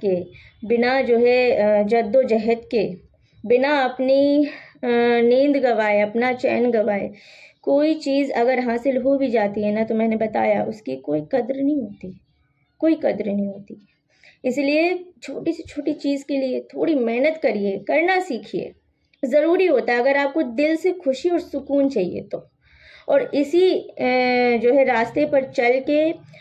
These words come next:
आप दूसरों को भी ये नॉलेज दे पाएंगे। भाई, जो चीज़ आप खुद गेन करेंगे तो आप दूसरों के साथ कॉन्फिडेंस के साथ,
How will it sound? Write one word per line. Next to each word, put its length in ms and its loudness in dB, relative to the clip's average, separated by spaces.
आप 220 2
दूसरों 540 -2
को 180 2
भी 100 2
ये 220 2
नॉलेज 320 2
दे 200 0
पाएंगे। 440 -10
भाई, 140 2
जो 220 0
चीज़ 280 -2
आप 260 -2
खुद 180 0
गेन 300 0
करेंगे 400 0
तो 140 0
आप 140 2
दूसरों 400 -6
के 140 0
साथ 320 -2
कॉन्फिडेंस 720 2
के 160 -2
साथ, 240 -4